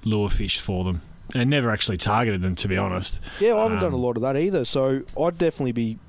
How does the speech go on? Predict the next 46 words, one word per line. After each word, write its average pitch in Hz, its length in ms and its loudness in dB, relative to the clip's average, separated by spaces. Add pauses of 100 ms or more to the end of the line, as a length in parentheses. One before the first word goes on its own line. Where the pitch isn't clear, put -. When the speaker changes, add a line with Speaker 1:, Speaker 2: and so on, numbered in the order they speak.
Speaker 2:
for 127 120 2
me, 139 260 2
bait 120 300 -2
for 117 120 -6
sure. 135 300 2
And 156 80 2
like 202 160 2
you 135 60 0
said, 139 240 0
it 123 60 -4
just - 260 -4
depends 135 260 -2
where 113 100 -2
you, 117 120 -2
where 123 160 0
you're 110 140 -2
from, 139 340 -2
Pat. 139 240 -2
And 120 120 -4
that's 170 180 -2
a 160 40 0
massive. 120 520 -2 (560)
Well, - 120 2
here's 180 180 0
an 127 80 0
example. 123 560 -2 (420)
I, 143 180 -2 (280)
a 139 120 -2
snapper, 156 560 -2 (260)
uh, 113 380 -2 (460)
along 127 260 0
the 117 60 -2
New 123 140 0
South 120 300 0
Wales 113 260 -2
coast 117 300 -2
up 113 80 -6
to 110 80 -8
Queensland, 123 680 -4
Queensland 127 480 -4
is 101 80 -6
highly 147 460 -2
targeted 117 500 -4
with 98 120 -8
soft - 280 -2
plastics - 640 -4